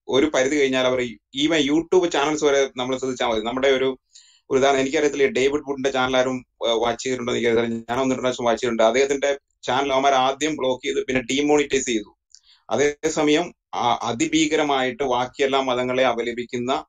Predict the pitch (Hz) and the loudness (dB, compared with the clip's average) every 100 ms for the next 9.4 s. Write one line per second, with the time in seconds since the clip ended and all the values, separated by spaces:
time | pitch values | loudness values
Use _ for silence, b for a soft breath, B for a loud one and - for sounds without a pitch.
0 | _ - 117 117 117 117 104 - 113 120 | _ -2 0 0 -2 -2 -2 0 0 2
1 | 123 120 - 110 117 123 120 139 120 120 | 2 0 -2 0 2 2 2 0 0 0
2 | 139 147 143 B B B B _ _ - | 0 0 -4 B B B B _ _ -2
3 | 127 120 143 127 110 _ - 151 185 190 | 2 2 4 2 0 _ -2 2 2 2
4 | 156 113 95 _ 113 123 123 131 131 160 | 0 -4 -6 _ -2 0 2 0 2 0
5 | 156 135 139 - 147 123 127 - - 117 | 2 0 0 0 2 2 0 -4 -8 -4
6 | 127 113 - 135 135 135 131 120 131 120 | -2 -4 -2 0 4 4 2 0 0 0
7 | 110 131 143 147 - 120 120 120 120 127 | 0 0 2 0 0 0 0 -2 -2 -2
8 | - - 117 123 127 151 185 143 131 131 | -4 -2 2 2 0 0 0 2 2 2
9 | 127 120 107 123 | 0 0 -4 -8